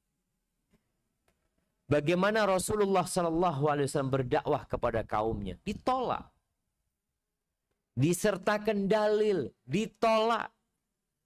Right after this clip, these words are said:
Ditambah akhlak dan perilaku yang mulia, ditolak. Bahkan mau dibunuh Nabi alaihi salatu wassalam. Bagaimana Nabi Ibrahim alaihi salam mendakwain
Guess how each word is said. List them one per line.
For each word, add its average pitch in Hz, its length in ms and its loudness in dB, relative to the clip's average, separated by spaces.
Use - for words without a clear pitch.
Ditambah 214 640 0
akhlak 214 480 -2
dan 196 240 -4
perilaku 214 400 0
yang 220 160 0
mulia, 214 480 0
ditolak. 240 1120 -2
Bahkan 240 560 0
mau 247 160 4
dibunuh 214 480 2
Nabi 147 320 0
alaihi 117 320 0
salatu 107 400 -2
wassalam. - 320 -14
Bagaimana 202 480 2
Nabi 220 320 0
Ibrahim 220 560 2
alaihi 226 320 0
salam 226 480 -2
mendakwain 180 720 2